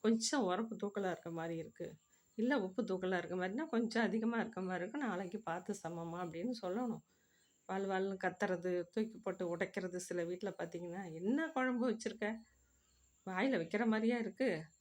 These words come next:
அப்படின்னு சொல்லிட்டு கடமுடா கடமுடான்னு பேசுவாங்க. அந்த மாதிரிலாம் பேசக்கூடாது.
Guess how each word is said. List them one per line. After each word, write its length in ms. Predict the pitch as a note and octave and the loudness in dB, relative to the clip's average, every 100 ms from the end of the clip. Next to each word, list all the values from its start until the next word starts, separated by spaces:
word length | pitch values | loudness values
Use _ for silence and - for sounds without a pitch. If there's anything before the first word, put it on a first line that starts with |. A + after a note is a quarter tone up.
| _ _ _ _ - | _ _ _ _ -2
அப்படின்னு 320 | G3+ F#3 G3 | 0 2 2
சொல்லிட்டு 400 | G3+ G3 F#3+ C4+ A3+ F#3 A3+ A3+ - | 2 -2 -2 0 2 2 0 -4 -6
கடமுடா 400 | F3 F3+ F3 E3 | -4 -2 -2 -4
கடமுடான்னு 540 | E3 D#3+ E3 F3+ A3+ A3 | -4 -6 -4 -4 -2 -2
பேசுவாங்க. 460 | G3 - F#3 E3+ | -2 -2 -4 -4
அந்த 240 | D#3 F#3+ G3 | -4 -4 -2
மாதிரிலாம் 460 | G#3 G#3 A3+ C4 | -2 2 2 2
பேசக்கூடாது. 500 | A3+ A#3+ A3+ F#3 D#3 | -4 -4 -6 -4 -4